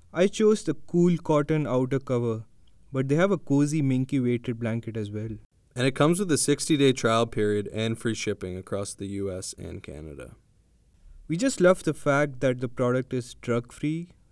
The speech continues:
Speaker 1: low-tech, and is highly effective.
Speaker 2: Especially if you toss and turn a lot during the night and that disturbs your sleep, you gotta try this.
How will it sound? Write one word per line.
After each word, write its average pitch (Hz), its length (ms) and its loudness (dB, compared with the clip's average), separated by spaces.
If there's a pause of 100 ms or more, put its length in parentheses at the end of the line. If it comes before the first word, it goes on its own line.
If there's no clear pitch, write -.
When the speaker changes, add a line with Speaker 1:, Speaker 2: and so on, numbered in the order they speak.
Speaker 1:
low-tech, 139 720 -2 (320)
and 180 160 -2
is - 220 -2
highly 120 340 -2
effective. 101 600 -10 (380)
Speaker 2:
Especially 175 400 0
if 196 100 -2
you 175 60 0
toss 131 340 4
and 113 120 -2
turn 104 180 -4
a 110 60 -2
lot 120 180 4
during 127 280 0
the 127 60 2
night 131 320 2
and 107 120 -2
that 104 160 -4
disturbs 104 440 -4
your 98 120 -6
sleep, 98 420 -6 (400)
you 104 100 -10
gotta 120 220 2
try 95 300 -4
this. 69 400 -14